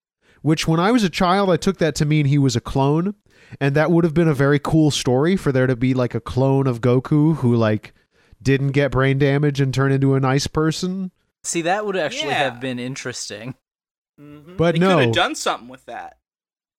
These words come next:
Speaker 1: He's just some guy who looks like Goku for no reason.
Speaker 2: The subtitles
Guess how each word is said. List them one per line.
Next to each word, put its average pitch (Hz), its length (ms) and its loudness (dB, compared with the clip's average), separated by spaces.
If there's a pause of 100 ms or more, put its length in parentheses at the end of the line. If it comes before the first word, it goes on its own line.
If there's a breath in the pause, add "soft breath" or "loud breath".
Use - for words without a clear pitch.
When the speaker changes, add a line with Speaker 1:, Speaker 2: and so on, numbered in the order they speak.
(120)
Speaker 1:
He's 135 280 2
just - 300 0
some 156 300 0
guy 135 400 2
who 120 240 0
looks 131 260 0
like 139 160 0
Goku 123 480 0
for 120 100 -4
no 117 160 0
reason. 117 580 0
Speaker 2:
The 165 360 -8
subtitles 165 960 -6